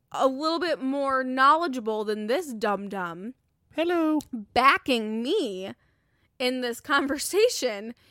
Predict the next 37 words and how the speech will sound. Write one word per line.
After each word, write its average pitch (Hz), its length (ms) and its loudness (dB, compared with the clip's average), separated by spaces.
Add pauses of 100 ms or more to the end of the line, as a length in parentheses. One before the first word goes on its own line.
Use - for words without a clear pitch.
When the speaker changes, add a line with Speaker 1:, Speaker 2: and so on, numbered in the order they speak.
(280)
Speaker 1:
you 370 360 -2
know 285 680 2 (640)
he's 330 340 0
in 294 120 0
the 262 100 0
wrong. 214 520 -6 (200)
Speaker 2:
Yeah. 104 320 -8
Speaker 1:
Like, 277 440 -2 (120)
it 320 160 -4
is 392 220 -4
not 285 320 -2
okay. 254 340 -6
Like, 269 200 -4 (280)
what 240 280 -2
John 320 200 2
actually 302 280 -4
mentioned 226 380 -6
earlier 220 360 -4
about 233 260 -4
catcalling, 339 680 -4 (360)
women 359 480 -2
don't 269 360 -2
like 240 320 -6
that. - 380 -10 (100)
Speaker 2:
No. 113 420 -2 (240)
That's, 247 320 0
Speaker 1:
Ever. - 260 -8
Speaker 2:
that 147 240 0
was 151 100 4
the 151 140 6
irony 156 640 6
of, 139 460 2 (340)
<laughs> - 80 -6
of 151 200 4
that 127 200 -4
statement. 117 520 -8
Speaker 1:
Yeah, 262 280 0